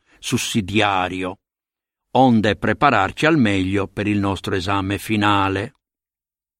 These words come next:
I ragazzi più grandi, maliziosamente, avevano inventato che siccome aveva perennemente le mani in tasca, soprattutto quando passava in mezzo ai banchi, il maestro Lai doveva avere le tasche bucate,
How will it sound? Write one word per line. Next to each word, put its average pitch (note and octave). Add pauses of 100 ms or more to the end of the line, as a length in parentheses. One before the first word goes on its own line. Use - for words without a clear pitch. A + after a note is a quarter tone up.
(360)
I -
ragazzi B3+
più A#2+
grandi, G2
maliziosamente, F#2+
avevano B2
inventato G2+ (400)
che C#4+
siccome D4
aveva A2
perennemente G2+
le F#2+
mani G2+
in F2
tasca, E2 (200)
soprattutto F2
quando F2
passava F2+
in F2
mezzo F#2
ai F#2
banchi, E2 (440)
il B3
maestro A3+
Lai C#3+
doveva C#3
avere A2
le A#2+
tasche A#2
bucate, G#2+